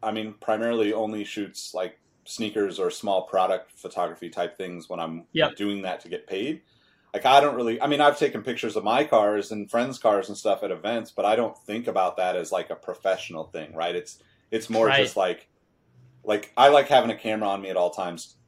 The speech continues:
Speaker 1: too, right?
Speaker 2: Yep.
Speaker 1: So it's like, if I have a camera, I'm gonna take a picture of what I'm experiencing because I want that memory, but not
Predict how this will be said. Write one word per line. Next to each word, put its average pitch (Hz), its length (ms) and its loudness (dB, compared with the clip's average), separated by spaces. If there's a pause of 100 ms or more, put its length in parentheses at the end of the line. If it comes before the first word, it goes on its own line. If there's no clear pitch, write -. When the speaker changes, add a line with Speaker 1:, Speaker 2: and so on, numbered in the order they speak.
(420)
Speaker 1:
too, 95 320 0
right? 87 160 2
Speaker 2:
Yep. - 140 0
Speaker 1:
So 104 140 -2
it's 95 140 -4
like, 92 300 -2 (640)
if 110 100 -4
I 113 120 4
have 120 220 4
a 98 60 -4
camera, 110 300 -2
I'm 95 120 -6
gonna 98 180 -6
take - 180 -6
a 90 60 -12
picture 104 360 -6
of 82 100 -8
what 92 140 0
I'm 85 300 -6
experiencing 92 640 -8
because 85 240 -10
I 90 60 -4
want 90 180 -6
that 80 220 -6
memory, 95 380 -4
but 92 200 -6
not 95 340 -4